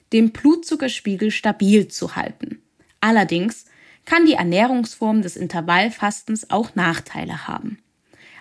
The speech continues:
Einige Menschen sprechen von Heißhungerattacken, übermäßigem Essen in den Intervallen oder aber sozialen Einschränkungen.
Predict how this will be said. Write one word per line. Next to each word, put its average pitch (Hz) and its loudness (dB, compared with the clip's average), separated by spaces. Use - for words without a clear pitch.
Einige 262 6
Menschen 214 2
sprechen 190 -6
von 165 -6
Heißhungerattacken, 170 -4
übermäßigem 233 2
Essen 214 -2
in 190 0
den 175 -2
Intervallen 180 -2
oder 285 2
aber 214 2
sozialen 202 -2
Einschränkungen. 190 -4